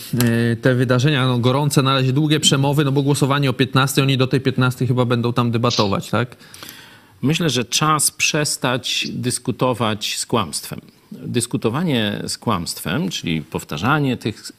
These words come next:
Speaker 2: kłamstw, prostowanie tych kłamstw, jakieś rozbieranie tam na czworo tych elementów, to jest właśnie granie w melodii Kaczyńskiego i Czarnka.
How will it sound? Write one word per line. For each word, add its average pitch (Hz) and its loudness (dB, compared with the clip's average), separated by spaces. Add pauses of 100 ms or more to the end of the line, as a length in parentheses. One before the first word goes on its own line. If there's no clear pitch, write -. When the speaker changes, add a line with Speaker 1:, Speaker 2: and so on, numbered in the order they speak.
Speaker 2:
kłamstw, 95 -4
prostowanie 117 -4
tych 117 -6
kłamstw, 107 -4 (520)
jakieś 87 -4
rozbieranie 98 -2
tam 92 -4
na 95 -2
czworo 131 -2
tych 120 -4
elementów, 123 -2 (100)
to 135 -2
jest 190 -4 (140)
właśnie 113 -2
granie 113 0 (220)
w 117 -2
melodii 107 0
Kaczyńskiego 107 0
i 135 0
Czarnka. 98 -4